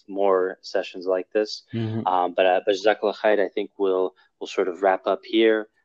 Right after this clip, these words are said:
Speaker 1: Would love to
Speaker 2: Jazakallah
Speaker 1: get
Speaker 2: Khair.
Speaker 1: your kind of closing words of advice, and we can close with a dua as well.
Speaker 2: Inshallah, the, the, the last, uh, advice that we can give, obviously, uh, every single one of us should be praying five times a day.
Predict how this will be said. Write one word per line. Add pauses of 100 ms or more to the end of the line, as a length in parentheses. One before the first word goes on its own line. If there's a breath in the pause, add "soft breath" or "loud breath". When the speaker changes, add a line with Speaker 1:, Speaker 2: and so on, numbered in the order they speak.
(100)
Speaker 1:
Would
love
to
Speaker 2:
Jazakallah
Speaker 1:
get
Speaker 2:
Khair.
Speaker 1:
your (100)
kind
of (340)
closing
words
of
advice,
and
we
can
close
with
a
dua
as
well. (640 soft breath)
Speaker 2:
Inshallah, (120)
the,
the,
the
last, (160)
uh, (120)
advice
that
we
can
give,
obviously, (120)
uh, (100)
every
single
one
of
us
should
be
praying
five
times
a
day.